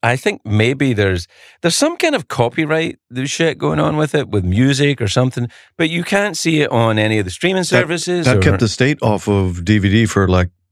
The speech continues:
Speaker 2: fifteen, twenty years.
Speaker 1: Yeah, I think it must be a similar
Speaker 2: There was
Speaker 1: thing.
Speaker 2: a music thing, so we actually, somebody had to go through and replace every single piece of the famous music.
Speaker 1: I
Speaker 2: And
Speaker 1: think
Speaker 2: it's,
Speaker 1: that's the
Speaker 2: it's,
Speaker 1: situation
Speaker 2: it's
Speaker 1: with
Speaker 2: a
Speaker 1: the Drew
Speaker 2: bummer.
Speaker 1: Carey Show,
Speaker 2: It's a
Speaker 1: eh?
Speaker 2: bummer. Yeah.
Speaker 1: Yeah.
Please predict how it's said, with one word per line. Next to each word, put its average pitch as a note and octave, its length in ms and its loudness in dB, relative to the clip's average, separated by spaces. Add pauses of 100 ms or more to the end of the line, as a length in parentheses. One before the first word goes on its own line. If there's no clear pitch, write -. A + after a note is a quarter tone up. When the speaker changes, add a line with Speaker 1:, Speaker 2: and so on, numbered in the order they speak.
(200)
Speaker 2:
fifteen, G#2 480 0
twenty G2+ 260 0
years. A2 320 2
Speaker 1:
Yeah, C3+ 300 2
I C3 80 -2
think D3+ 180 -4
it C3 40 -4
must A#2+ 200 -2
be A#2+ 80 0
a G2+ 60 2
similar F#2+ 320 -2
Speaker 2:
There B2 80 6
was A#2 100 2
Speaker 1:
thing. A2+ 160 4
Speaker 2:
a A2+ 40 6
music A2+ 320 4
thing, G2+ 200 2
so G#2 140 0
we A#2 120 4
actually, A2+ 360 2
somebody A2+ 320 2
had A2 80 4
to F#2+ 60 -4
go G2+ 180 2
through G2 340 0
and F#2 220 0 (380)
replace G#2 600 0 (140)
every G2+ 360 2
single F#2 440 0
piece - 420 -6
of E2+ 200 -8
the F#2 60 -6
famous F#2 360 2
music. G2 320 2 (880)
Speaker 1:
I G#2+ 100 2
Speaker 2:
And F#2+ 140 2
Speaker 1:
think G2+ 140 4
Speaker 2:
it's, G2 60 0
Speaker 1:
that's G2 440 -2
the - 140 0
Speaker 2:
it's, F#2 120 0
Speaker 1:
situation F#2+ 560 -2
Speaker 2:
it's F#2+ 140 0
Speaker 1:
with - 0 -
Speaker 2:
a F#2+ 40 4
Speaker 1:
the F2 40 -2
Drew A2 140 2
Speaker 2:
bummer. F#2+ 100 0
Speaker 1:
Carey A2+ 160 2
Show, A#2+ 140 0
Speaker 2:
It's F#2+ 120 0
a F2+ 40 4
Speaker 1:
eh? F2+ 40 -2
Speaker 2:
bummer. F#2 340 -2
Yeah. F#2+ 140 -2
Speaker 1:
Yeah. F2 320 0